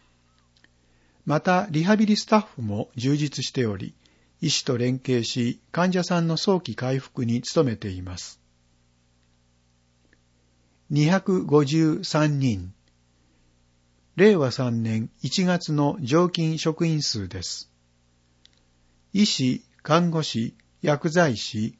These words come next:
放射線技師、検査技師、臨床工学技師、管理栄養士、理学療法士、作業療法士、言語聴覚士、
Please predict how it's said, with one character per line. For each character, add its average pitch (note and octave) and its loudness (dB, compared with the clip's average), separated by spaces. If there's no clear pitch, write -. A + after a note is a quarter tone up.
放 F3 2
射 F3 -2
線 E3 0
技 C3+ -2
師、 G#2+ -6
検 F3 0
査 E3 -2
技 C#3+ -2
師、 - -6
臨 E3+ 2
床 E3+ 2
工 D#3+ 4
学 C#3+ 0
技 A#2 -2
師、 - -8
管 F3+ 2
理 D#3+ -2
栄 D3+ 2
養 C3 2
士、 G#2 -8
理 D3 2
学 F3 4
療 D#3+ 2
法 C#3 0
士、 G#2 -8
作 D#3 2
業 F3+ 2
療 E3+ 2
法 B2+ -2
士、 A#2 -8
言 F3 2
語 E3+ -2
聴 D#3 2
覚 C#3+ -4
士、 G2 -8